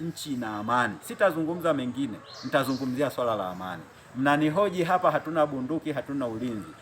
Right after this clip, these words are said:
kwa sababu nchi ina amani. Lakini amani hii,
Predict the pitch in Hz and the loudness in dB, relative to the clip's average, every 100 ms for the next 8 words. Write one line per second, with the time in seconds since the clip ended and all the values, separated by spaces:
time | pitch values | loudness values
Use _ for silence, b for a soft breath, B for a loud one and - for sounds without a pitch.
0 | - 123 147 147 127 127 - 110 95 87 | -8 -4 0 0 2 -4 -4 -8 -8 -8
1 | 90 101 90 - B B - 139 208 202 | -2 0 -2 -6 B B -4 -4 0 2
2 | 180 175 180 180 240 247 190 | 4 2 0 -2 -2 -2 -4